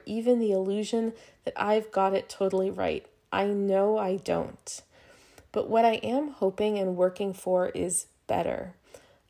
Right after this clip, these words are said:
I want to do better, and I want to help share my perspective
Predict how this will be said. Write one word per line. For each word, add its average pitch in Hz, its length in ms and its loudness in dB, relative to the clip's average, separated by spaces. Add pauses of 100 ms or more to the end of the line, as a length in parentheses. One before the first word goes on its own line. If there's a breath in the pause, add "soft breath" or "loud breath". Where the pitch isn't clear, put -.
(120)
I 226 280 6
want 214 240 2
to - 140 -10
do 196 280 0 (140)
better, - 480 -4 (100)
and 196 240 -4
I 202 160 2
want 240 220 2
to 208 100 -12
help 190 300 -2
share 208 340 -4
my 208 180 -2
perspective 208 960 -2